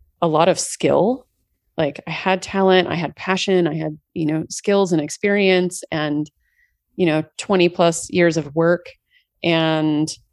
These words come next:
just having no idea what, if I was ever gonna find something that felt fulfilling, and frustrated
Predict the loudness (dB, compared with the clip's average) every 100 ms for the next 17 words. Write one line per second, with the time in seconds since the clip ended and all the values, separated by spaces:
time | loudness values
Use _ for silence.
0 | _ _ _ -2 -2 -4 -18 _ _ _
1 | _ -6 0 2 4 4 4 2 0 2
2 | 2 2 0 _ _ _ _ -2 4 4
3 | 4 2 0 0 0 -2 0 -2 0 -4
4 | -2 0 0 0 -2 -8 _ 0 0 0
5 | -4 2 4 2 -4 -12 -8 -8 -8 -8
6 | -12 _ _ _ _ _ _ -2 0 2
7 | -2 -2 -2 0 0 4 6 4 2